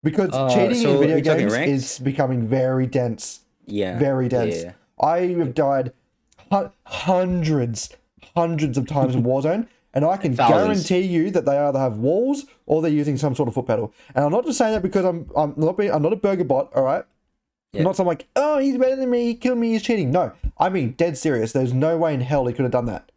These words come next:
Speaker 1: naturally.
Speaker 2: Mm.
Speaker 1: Video games are
Speaker 2: No,
Speaker 1: becoming
Speaker 2: you're right.
Speaker 1: just, oh, they're becoming a, a pain in the ass, especially first-person shooters.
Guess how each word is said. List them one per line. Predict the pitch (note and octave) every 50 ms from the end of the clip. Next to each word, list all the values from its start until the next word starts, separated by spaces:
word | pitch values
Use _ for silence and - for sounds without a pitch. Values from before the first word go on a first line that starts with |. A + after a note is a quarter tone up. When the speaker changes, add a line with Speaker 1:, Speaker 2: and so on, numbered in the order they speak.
| _ -
Speaker 1:
naturally. | C3 D3 - - - - - F#2 G2 - _ _ _ _ _ _ _ _ _ _ _ _ _ _ _ _ _ _ -
Speaker 2:
Mm. | G#2 G2 F2+ E2
Speaker 1:
Video | D3 D#3+ C3+ D3 G3 G#3+ G3+
games | F#3 G3+ G3 F#3+ E3 E3
are |
Speaker 2:
No, | D3
Speaker 1:
becoming | D#3 - E3+ D#3+ D3 D3 C#3
Speaker 2:
you're | C3+
right. | - G2 - _ _ _ -
Speaker 1:
just, | - C#3 C#3 - _ _ _ _ _ _ _ _ _ -
oh, | - - D#4 D#4+ E4+ E4+ E4 D4+ C4+ A3+ G#3 F#3+ F#3+ F#3
they're | F#3 F#3+ F3+
becoming | F#3 F#3+ F3 E3 D#3+ D3+ D3+
a, | D3+ - - -
a | C#3+ B2+ C#3+
pain | - - - E3+ F3 E3+
in | D#3
the | D3
ass, | C3+ B2 A#2 A2+
especially | - - E3+ - D#3 B2+
first-person | - D3 C3 - - B2+ - A#2 A2
shooters. | A#2+ A2+ A2+ A2+